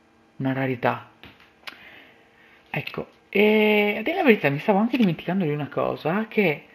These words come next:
dopo tutto avevo trova-, ho trovato anche i soldi per altre, prendermi anche due bustine in nero e bianco. Erano le uniche che gli erano rimaste a, a Pandora, al negozio che vado sempre,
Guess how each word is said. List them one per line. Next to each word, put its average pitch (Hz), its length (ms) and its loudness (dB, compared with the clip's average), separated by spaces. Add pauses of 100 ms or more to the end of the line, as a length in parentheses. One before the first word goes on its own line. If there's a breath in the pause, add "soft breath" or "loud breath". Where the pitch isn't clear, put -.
(1800 soft breath)
dopo 254 300 4
tutto 147 600 2
avevo 214 260 2
trova-, 180 360 2
ho 220 140 -2
trovato 190 380 -2
anche 190 160 -6
i 190 40 0
soldi 254 420 -4
per 269 380 2 (1300)
altre, 247 300 2
prendermi 220 560 2
anche 240 200 2
due 247 140 4
bustine 226 300 2
in 214 60 4
nero 202 180 0
e 190 40 2
bianco. 127 300 0
Erano 175 300 0
le 151 80 0
uniche 226 380 2
che 160 100 -2
gli 151 60 0
erano 156 280 -2
rimaste 147 460 -2
a, 127 120 0 (800 loud breath)
a 127 360 0
Pandora, 123 380 0
al 226 80 2
negozio 120 440 0
che 113 80 -6
vado 117 180 2
sempre, 123 540 0